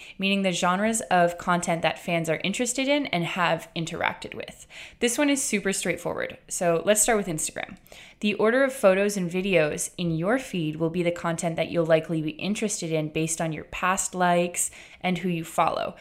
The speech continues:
Also based on your relationship with the person who's posting and the timeliness of the post. Facebook is really similar here, but there's also a lot of focus on what is trending.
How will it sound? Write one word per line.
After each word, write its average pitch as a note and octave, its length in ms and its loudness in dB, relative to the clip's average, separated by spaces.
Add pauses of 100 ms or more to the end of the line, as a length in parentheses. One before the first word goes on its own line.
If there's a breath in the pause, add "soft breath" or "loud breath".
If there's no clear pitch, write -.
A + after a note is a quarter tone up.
(300 loud breath)
Also G3 240 4
based F#3+ 320 0
on E3 160 0
your D#3 140 0
relationship G3+ 920 0
with F3 140 0
the E3 80 0
person E3+ 380 0
who's D#3+ 200 -2
posting A3+ 760 0
and F3+ 220 2
the E3+ 60 0
timeliness F3 800 -2
of E3 180 0
the - 60 -6
post. - 640 -4 (680 soft breath)
Facebook A3+ 360 6
is A3+ 160 4
really F3 220 8
similar E3 420 2
here, F3+ 300 2 (220 loud breath)
but G3 180 6
there's G3 240 4
also C4+ 800 4
a F#3+ 60 6
lot F3 240 6
of F3+ 100 2
focus F3+ 380 2
on E3 120 0
what D#3+ 160 2
is - 140 -8 (100)
trending. - 600 -4